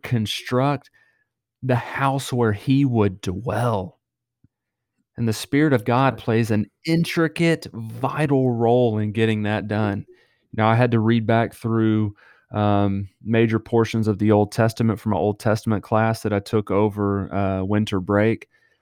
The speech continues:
Speaker 1: Man, and I was absolutely blown away by these chapters in the book of Exodus. Looking at it from
Speaker 2: Mm.
Speaker 1: afresh, really, um,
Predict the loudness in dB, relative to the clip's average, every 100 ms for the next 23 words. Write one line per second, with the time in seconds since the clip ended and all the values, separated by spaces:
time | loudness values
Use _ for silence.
0 | _ _ 0 2 2 0 2 4 4 0
1 | -2 0 0 0 -2 2 2 2 0 0
2 | -2 -2 0 4 4 4 4 0 -2 0
3 | 0 2 2 2 -2 -8 _ -2 2 4
4 | 2 0 0 2 2 2 0 0 0 0
5 | -2 0 0 0 -4 -6 -6 -8 -18 _
6 | _ _ _ _ _ 2 4 4 4 4
7 | 4 2 2 0 0 2 4 2 -4 -2
8 | 2 2 0 -4 _ _ _ -2 0 2
9 | 2 0 -4